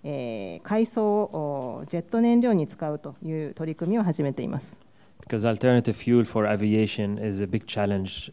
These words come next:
Speaker 2: uh, and, uh, they're doing good research on that.
Speaker 1: えー、というのも、おー、代替的な燃料を、おー、えー、航空産業で使う、あるいはその、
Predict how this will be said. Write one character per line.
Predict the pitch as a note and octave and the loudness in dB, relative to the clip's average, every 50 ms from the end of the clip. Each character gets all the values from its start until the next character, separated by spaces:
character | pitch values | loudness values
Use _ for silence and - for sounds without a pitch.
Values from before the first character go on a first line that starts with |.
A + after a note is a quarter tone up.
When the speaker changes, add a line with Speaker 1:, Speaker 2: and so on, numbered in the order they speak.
| - - | -10 -8
Speaker 2:
uh, | G#2 G2 F#2+ F#2 F#2 F#2 F#2+ F#2+ G2 G2 G#2+ G#2+ G2 | -8 -6 -6 -6 -6 -6 -6 -6 -6 -6 -6 -6 -6
and, | F#2 F#2 F#2 F#2 F#2 G2 | -6 -8 -8 -8 -6 -6
uh, | F#2+ F#2+ F#2 | -6 -6 -4
they're | F#2+ G2+ G2+ | -2 -2 -2
doing | G2 G#2+ G2+ G2+ F#2+ G2 F#2+ | 0 0 0 0 -2 -2 -2
good | - G#2 F#2 G2 | -2 -4 -2 -2
research | G2+ G2 F#2+ - - F#2 - - | -4 -4 -4 -6 -10 -10 -10 -10
on | G2 F#2 F2+ | -10 -8 -6
that. | F#2 F#2+ F#2+ G#2 A#2 - - - - - - - - - - - - - - - - - - - | -6 -6 -6 -6 -8 -12 -16 -20 -20 -20 -20 -20 -20 -20 -20 -20 -20 -20 -20 -20 -20 -18 -10 -6
Speaker 1:
え | F#3+ | -6
ー、 | F#3+ | -4
と | - A3+ A3 | 0 2 4
い | A3 | 6
う | A3 G#3+ | 8 8
の | G3 F#3+ | 8 6
も、 | F#3+ G3 G3+ F#3+ G3 G3+ F#3 E3 D#3+ D#3 D3+ D3+ D3+ C#3+ C3+ C3+ - - - - - _ _ _ _ _ _ _ _ _ _ | 6 6 4 4 2 0 -4 -2 -2 -2 -2 -4 -4 -6 -8 -8 -12 -16 -20 -20 -20 _ _ _ _ _ _ _ _ _ _
お | - | -6
ー、 | E3 | -2
代 | F3 F#3+ G3+ G3+ | 0 2 2 2
替 | G3+ G#3+ G#3+ | 4 2 2
的 | G3+ G#3 G3 G#3 G3+ | 2 2 2 4 6
な | G3 F#3 F3+ | 6 6 8
燃 | F#3 F#3 F#3+ G3 G3 | 8 8 8 8 8
料 | G3+ G3+ F3+ | 6 6 4
を、 | E3+ F3+ F#3 E3 - D#3 D3+ C#3+ C#3 - E3 - - | 4 2 2 0 0 -2 -2 -2 -2 -4 -6 -10 -12
お | G3+ F#3 - - | -16 -16 -16 -16
ー、 | - | -16
え | - - - - - - A#1 - - - | -16 -16 -18 -20 -20 -20 -20 -20 -20 -20
ー、 | - _ _ - - - - - | -20 _ _ -20 -20 -20 -8 -4
航 | G#3+ G#3 G3+ | -2 -2 0
空 | G3+ G#3 G#3 G3+ | 0 2 2 2
産 | - A3 G#3 G3+ | 4 6 6 6
業 | E3 E3 C#3+ | 6 4 2
で | C3+ C#3 | -2 -4
使 | - - - D#3 | -6 -6 -4 -4
う、 | D3+ - | -4 -4
あ | - D#3+ | -4 -4
る | D#3+ D#3+ | -2 -2
い | |
は | D3+ C#3+ | -4 -4
そ | - C#3 C3 | -4 -4 -6
の、 | C#3 - | -6 -6